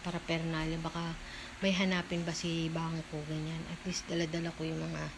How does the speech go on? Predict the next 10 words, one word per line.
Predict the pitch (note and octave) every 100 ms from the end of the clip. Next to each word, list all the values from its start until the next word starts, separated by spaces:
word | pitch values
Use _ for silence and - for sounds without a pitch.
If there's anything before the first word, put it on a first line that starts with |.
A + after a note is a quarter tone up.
| - - - - - - F3+
mga | E3+
valid | E3+ E3 E3 D#3
I | D#3+
D, | D#3+ E3
mga | D#3+
tsorba, | D#3 D#3+ D3+ D3+ D3+ D3 D#3
ganyan. | D3+ D#3 D3+ C3+ - - - - - - - - - - - - - - - - - - - - -
Commute | G3+ G#3 G#3+
lang | G#3
kami. | G3+ G3 F#3+